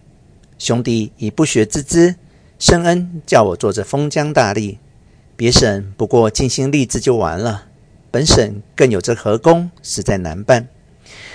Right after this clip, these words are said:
所以兄弟没有别的法子，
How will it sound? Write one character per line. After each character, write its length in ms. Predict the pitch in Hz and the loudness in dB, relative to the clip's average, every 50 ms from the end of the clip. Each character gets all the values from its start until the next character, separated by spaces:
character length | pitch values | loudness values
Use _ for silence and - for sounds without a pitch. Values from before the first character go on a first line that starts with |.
| - - - - - - | -20 -20 -20 -20 -16 -6
所 140 | - 117 113 | -2 0 2
以 220 | 120 117 113 110 | 2 2 2 2
兄 280 | 120 110 - 139 143 135 | 0 0 0 0 0 2
弟 140 | 143 135 | 2 2
没 140 | 123 117 113 | 2 2 2
有 100 | 123 117 | 2 2
别 240 | 104 - 110 107 110 | 0 0 0 0 0
的 80 | 127 120 | 0 -2
法 240 | - 107 101 110 | -2 -2 -2 -2
子， 260 | 117 - 123 113 113 | -2 -2 -2 -4 -4